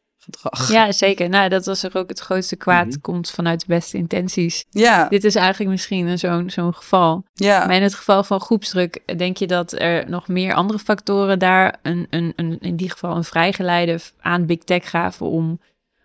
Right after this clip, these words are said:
Speaker 2: om deze infrastructuur zo neer te leggen? Hoe, eh, hoe zien jullie dat?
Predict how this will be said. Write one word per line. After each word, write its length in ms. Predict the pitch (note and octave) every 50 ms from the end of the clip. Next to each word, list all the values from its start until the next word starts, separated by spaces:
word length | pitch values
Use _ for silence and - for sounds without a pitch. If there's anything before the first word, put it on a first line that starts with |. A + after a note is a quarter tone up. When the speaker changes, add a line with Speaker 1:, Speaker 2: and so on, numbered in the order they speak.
| _ _
Speaker 2:
om 100 | - F#3
deze 280 | F3 F3+ F3 F3 E3+ -
infrastructuur 800 | - F3 - - F3+ - - F#3 E3 - - F3+ E3+ E3 E3+ E3+
zo 180 | F3 F3+ E3+ E3+
neer 260 | F3 F3+ F#3 G3 F#3
te 80 | - A3
leggen? 600 | G#3 G#3+ A3 G#3+ - A#3 A#3 A#3 A3+ A3 - - - F#3
Hoe, 320 | F#3 F#3 F3+ F3+ F#3 F#3
eh, 260 | F3+ F3+ - - -
hoe 140 | - G3 F#3+
zien 180 | E3+ - F3+ F3
jullie 200 | F3 E3+ E3+ F3
dat? 300 | E3+ - - G#3 -